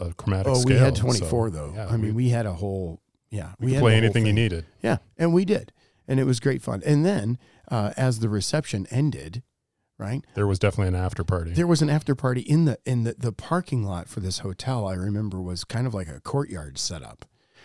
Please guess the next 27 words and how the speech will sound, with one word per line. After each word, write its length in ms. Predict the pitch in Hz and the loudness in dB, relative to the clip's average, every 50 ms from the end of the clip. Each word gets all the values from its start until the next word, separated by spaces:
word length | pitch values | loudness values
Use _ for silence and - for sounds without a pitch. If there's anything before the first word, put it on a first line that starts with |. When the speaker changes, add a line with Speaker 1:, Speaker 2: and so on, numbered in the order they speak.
| - - | -10 -8
Speaker 2:
right? 140 | - 117 117 | -6 -4 -2
Where 140 | 117 113 - | -2 -2 -2
all 160 | 117 120 123 | -2 -2 -2
the 120 | 110 107 | -2 -4
rooms 500 | 98 92 110 120 123 120 120 117 110 92 | -4 -2 -2 0 0 0 0 0 0 -2
are 180 | 101 95 90 87 | -2 -4 -4 -6
around 880 | 82 90 90 85 85 90 104 110 113 113 113 110 101 92 85 82 82 80 76 | -6 -6 -8 -6 -4 -4 -4 -4 -2 -2 -2 -2 -2 -4 -4 -6 -8 -8 -10
the 80 | 85 | -12
parking 400 | - - 110 113 117 - - 95 | -6 -2 -2 -2 -2 -4 -8 -10
lot 180 | 87 80 73 - | -8 -10 -10 -10
in 60 | - | -10
the 80 | 85 85 | -8 -4
middle. 360 | 98 143 156 127 - - - - - - - - - | -2 -2 -2 -2 -4 -10 -16 -20 -20 -20 -20 -20 -10
And 200 | _ - 139 123 | _ -2 -2 -2
so 280 | - - 156 135 123 107 - - _ _ - | 0 0 0 0 0 -2 -6 -12 _ _ -4
after 240 | 147 151 156 - 131 | -2 -2 -2 -4 -4
the 120 | 107 104 | -4 -4
reception 500 | 98 98 - - 180 185 - - - 107 | -2 -2 0 0 0 0 0 -2 -2 -2
ended, 320 | 95 87 85 85 90 101 - - - - _ _ | -2 -4 -4 -6 -8 -10 -12 -16 -20 -20 _ _
there 160 | - 160 190 214 | 0 2 2 2
was 120 | 190 - | 2 0
a, 80 | - - - _ _ _ _ _ _ _ _ _ _ | -4 -10 -14 _ _ _ _ _ _ _ _ _ _
there 100 | - 190 | 0 2
was 120 | 208 156 107 | 2 2 0
a, 120 | 107 95 - - | -2 -6 -8 -10
just 200 | - 175 - - | -10 -8 -6 -6
a 120 | 82 - | -8 -10